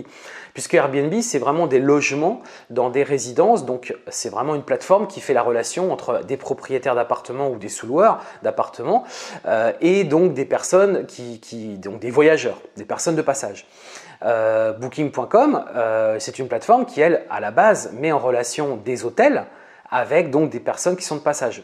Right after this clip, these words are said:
On a bien compris que les hôtels étaient pour la plupart à quatre-vingt-dix pour cent fermés partout en France. Donc vous avez bien compris que le chiffre d'affaires de Booking aujourd'hui, c'était clairement, enfin, c'était, euh, clairement, eh bien, lié au, au business de l'hôtellerie.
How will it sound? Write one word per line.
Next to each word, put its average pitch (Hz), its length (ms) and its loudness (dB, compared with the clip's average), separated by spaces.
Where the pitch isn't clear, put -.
On - 80 -12
a 104 80 -8
bien 120 140 -6
compris 180 420 -2
que 170 100 -4
les 117 200 -2
hôtels 165 300 2
étaient 113 260 -4
pour 101 260 -6
la 98 140 -2
plupart 143 380 0
à 120 40 -4
quatre-vingt-dix 117 460 -8
pour - 180 -12
cent 180 140 -2
fermés 143 420 -2
partout 160 340 -4
en 156 60 -2
France. - 380 -10
Donc 110 160 -10
vous 110 160 -6
avez 123 80 2
bien 123 160 -2
compris 185 400 -2
que 160 120 0
le 127 140 2
chiffre 131 220 -6
d'affaires 131 320 2
de 123 80 -6
Booking 123 460 -2
aujourd'hui, 117 360 -4
c'était 131 260 -6
clairement, 147 400 2
enfin, - 100 -16
c'était, - 380 0
euh, 101 640 0
clairement, 160 500 2
eh 127 80 4
bien, 151 240 -2
lié 170 500 0
au, 120 680 0
au 123 40 -4
business 127 640 -4
de 123 80 0
l'hôtellerie. 180 400 4